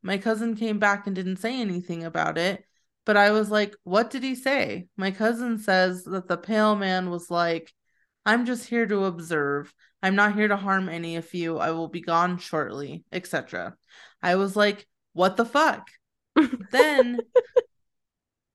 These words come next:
Speaker 1: then they used this, like, scared, blushing, wide-eyed emoji.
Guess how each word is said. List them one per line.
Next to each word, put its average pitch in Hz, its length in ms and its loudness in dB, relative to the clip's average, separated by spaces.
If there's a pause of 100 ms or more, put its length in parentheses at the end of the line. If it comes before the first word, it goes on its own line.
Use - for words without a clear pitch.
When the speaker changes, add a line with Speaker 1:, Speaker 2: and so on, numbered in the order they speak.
(340)
Speaker 1:
then 262 200 2
they 285 120 -2
used 233 340 -2
this, 220 220 -6
like, 185 220 0
scared, 202 520 -4
blushing, 185 540 -4
wide-eyed 185 480 -2
emoji. 254 580 -8